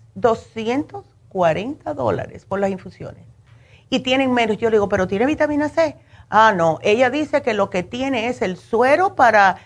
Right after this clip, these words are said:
lo que es, em, ayudar contra la, ma-, em,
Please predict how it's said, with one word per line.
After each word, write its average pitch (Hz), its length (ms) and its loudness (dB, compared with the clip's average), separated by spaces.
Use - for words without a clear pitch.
lo 196 200 2
que 214 220 2
es, 254 260 -2
em, 170 460 0
ayudar 220 720 4
contra 277 680 2
la, 196 520 2
ma-, 143 440 -4
em, 156 640 -2